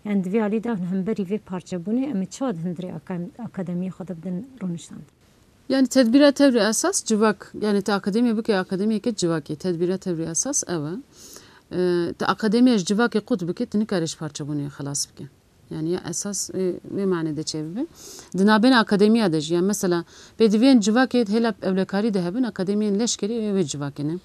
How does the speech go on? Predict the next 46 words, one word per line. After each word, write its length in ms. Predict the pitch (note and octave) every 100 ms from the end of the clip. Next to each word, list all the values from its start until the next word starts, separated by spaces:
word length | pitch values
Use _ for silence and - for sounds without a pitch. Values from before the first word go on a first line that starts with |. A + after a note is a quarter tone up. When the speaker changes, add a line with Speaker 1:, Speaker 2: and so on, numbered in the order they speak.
| - - -
Speaker 2:
Aborî 420 | F#3 F#3 G#3 A#3
de 80 | F#3+
hebin 200 | F3+ A3+
ki 180 | - F3
hene 220 | E3 E3
wê, 240 | E3+ G3 - _ _ _ -
wê 200 | G3 F#3+
hêlê 160 | E3 D3
de 60 |
wê, 200 | D3+ D3 -
e, 180 | - D3+
çê 240 | C#3+ D#3 C#3
bibe. 200 | D#3+ G#3
Ê 180 | A3+
siyasî 420 | G3+ - G3+ F#3+ G#3+
hebin 180 | F#3+
ki 160 | F#3 F3+
hene 180 | E3+ F3
wê 200 | F3 E3
dîse 200 | E3 E3+
wê 200 | D#3 D#3+
hêlê 160 | C#3+
de 40 | C#3
çê 240 | - C#3+
bibin. 100 | -
Ahlakî 540 | F3+ F#3 F#3+ F#3+ G#3 F3+
bin, 120 | F#3+ - -
ê 80 | G#3
jinê 460 | F#3+ F#3 F#3+ G3+ F3
bin, 160 | F3+ -
akademiye 440 | - F3 G3 G3
jinê 320 | E3+ F3+ F3
bin. 120 | B3 - - - -
Vana 280 | E3+ A3+ D4+
tevahî 400 | - A3 A3 C4+
ji 160 | C4 G3+
bo 120 | C#4
ku 80 | A3 -
ew 200 | E4 F4+
civak 300 | G#3 F#3 D#3+
bi 100 | E3
xwe, 380 | - F4 F4 - _ _ _ _ _
e, 60 | F#3+
muhetabê 760 | F#3+ F3+ F3+ G3 - F3+ E3+ D#3+
wê 100 | D#3+
ye, 100 | A#3